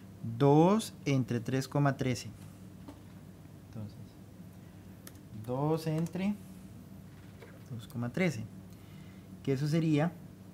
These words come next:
cero coma sesenta y tres. Vamos a ponerlo ya en I. Luego, dos coma veintinueve entre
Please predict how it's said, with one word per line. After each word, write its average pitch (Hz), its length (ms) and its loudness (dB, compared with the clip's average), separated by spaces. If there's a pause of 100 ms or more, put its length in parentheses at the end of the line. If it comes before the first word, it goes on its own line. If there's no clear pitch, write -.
(160)
cero 135 540 2
coma 123 260 4
sesenta 110 480 -2
y 101 180 -6
tres. 110 480 -4 (1300)
Vamos 180 140 6
a 175 40 2
ponerlo 160 260 8
ya 143 300 6 (440)
en 123 360 2 (880)
I. 127 200 0 (1300)
Luego, 139 500 0 (680)
dos 120 260 -4
coma 135 300 -2
veintinueve 151 760 2 (400)
entre 143 520 0